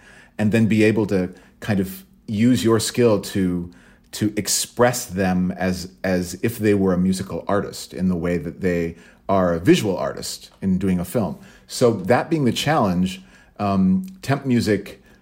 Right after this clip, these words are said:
does a lot to help you. Uh, you know, it, it,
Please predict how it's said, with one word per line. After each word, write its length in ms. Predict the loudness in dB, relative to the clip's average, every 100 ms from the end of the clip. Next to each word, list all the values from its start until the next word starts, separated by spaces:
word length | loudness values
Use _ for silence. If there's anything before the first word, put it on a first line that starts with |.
| _ _ _ _ _ _ -14 0
does 240 | 2 2
a 60 | 2
lot 300 | 0 0 -2
to 100 | -6
help 340 | -4 -2 -2 -2
you. 520 | 0 0 0 -4 -10 -20 -20 _ -8
Uh, 180 | -4 -4
you 100 | -2
know, 100 | -2
it, 180 | -2 -4
it, 100 | -6